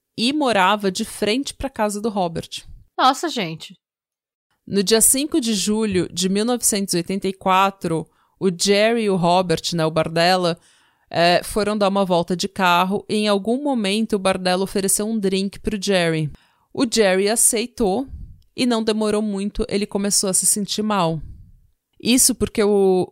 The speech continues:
Speaker 1: Bardella tinha batizado o drink com ketamina, que é um sedativo poderoso de cava-, pra cavalos, e Valium.
Speaker 2: Nossa, gente, era pra
Speaker 1: Era pra
Speaker 2: destruir
Speaker 1: baquear
Speaker 2: mesmo.
Speaker 1: mesmo. O Bardella, então, volta pra casa dele,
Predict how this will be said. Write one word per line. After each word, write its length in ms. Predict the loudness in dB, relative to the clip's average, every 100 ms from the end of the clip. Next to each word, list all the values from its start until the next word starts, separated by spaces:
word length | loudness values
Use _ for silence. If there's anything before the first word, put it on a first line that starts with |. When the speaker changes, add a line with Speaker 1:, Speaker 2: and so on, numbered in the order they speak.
| -2
Speaker 1:
Bardella 520 | 0 0 2 0 0
tinha 260 | -4 -4 -4
batizado 760 | -4 -4 -4 0 2 2 0 -2
o 80 |
drink 540 | 0 -2 0 -2 -4 -4
com 200 | -4 -4
ketamina, 840 | -4 -2 -2 -2 -2 -2 -4 -6 -4
que 80 |
é 60 | -4
um 80 | -4
sedativo 760 | -4 -4 -4 -2 -4 -4 -8 _ -4
poderoso 600 | -2 0 0 0 0 -4
de 80 | -4
cava-, 400 | -4 0 0 0
pra 200 | -2 -2
cavalos, 760 | -2 0 2 2 0 -2 -2 -6 _ _ _
e 120 | -4
Valium. 560 | 0 2 2 0 -4 -8 -12 _
Speaker 2:
Nossa, 420 | -8 -6 -6 -4
gente, 380 | -2 0 -2 -2
era 100 | -4
pra 560 | 0 0 2 0 -2 -6 _ -20 _
Speaker 1:
Era 160 | -2 -2
pra 400 | 0 2 4 2
Speaker 2:
destruir 560 | 2 0 2 6 6 6
Speaker 1:
baquear 500 | 6 4 2 4 2
Speaker 2:
mesmo. 500 | 0 -2 -2 -4 -4
Speaker 1:
mesmo. 80 | -8 -12 -20 _ _ _ -4
O 80 | 0
Bardella, 840 | 2 0 2 4 4 2 0 -2 -8
então, 420 | -4 -2 0 0 0
volta 440 | 2 2 2 -4
pra 180 | -4 -4
casa 400 | 0 0 0 -2
dele, 560 | 0 0 0 -2 -4